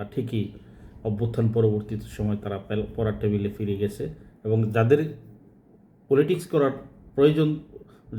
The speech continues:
যারা পলিটিক্স করবে, তাদের হাতে পলিটিক্সের ভারটা দিয়ে তারা ঠিকই পড়ার টেবিলে চলে গেছে। আর আমাদের জঞ্জিরা কী করলো? অভ্যুত্থান পরবর্তী সময়ে তারা বিভিন্ন প্রকার তদবির বাণিজ্যে ইয়ের, এই সেই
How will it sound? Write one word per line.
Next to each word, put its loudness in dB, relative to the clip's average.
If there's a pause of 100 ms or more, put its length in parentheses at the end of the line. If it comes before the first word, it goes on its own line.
(280)
যারা 0
পলিটিক্স 2
করবে, 0 (100)
তাদের -2
হাতে -2
পলিটিক্সের -4 (420)
ভারটা -2
দিয়ে 2 (340)
তারা -6
ঠিকই -6
পড়ার -6
টেবিলে -6
চলে -8
গেছে। -12 (580)
আর -4
আমাদের 4
জঞ্জিরা 0
কী -6
করলো? 0 (480)
অভ্যুত্থান 2
পরবর্তী 4
সময়ে -2 (240)
তারা 0
বিভিন্ন -2
প্রকার -2 (100)
তদবির 0
বাণিজ্যে 0
ইয়ের, 2 (200)
এই -2
সেই -2